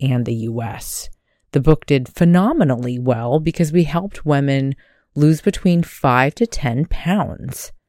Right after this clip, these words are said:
There's a lot of back research that I also do on my books. I work closely with nutritionists or doctors, registered dietitians on each of my books, and I make sure that they are safe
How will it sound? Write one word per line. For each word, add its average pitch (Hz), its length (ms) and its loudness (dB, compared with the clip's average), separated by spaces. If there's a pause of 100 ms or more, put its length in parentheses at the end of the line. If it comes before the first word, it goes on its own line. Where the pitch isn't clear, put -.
(260)
There's 170 200 2
a 190 80 6
lot 175 560 0 (100)
of 160 500 2 (680)
back 139 360 -4
research 135 840 -4
that 135 140 -2
I 123 180 0
also 131 480 0
do 127 400 2
on 127 100 -2
my 123 140 0
books. - 580 -4 (120)
I 156 100 -2
work 143 380 0
closely 180 580 2
with 127 240 -4
nutritionists 139 1080 -2
or 165 280 6
doctors, - 800 -4 (420)
registered 160 540 4
dietitians 175 1000 0
on 151 300 2
each 202 300 0
of 139 100 -2
my 120 180 -4
books, - 600 -4
and 143 100 0
I 143 120 2
make 147 240 0
sure 165 500 -2 (380)
that 165 160 -2
they 175 100 4
are 156 160 -2
safe - 760 -4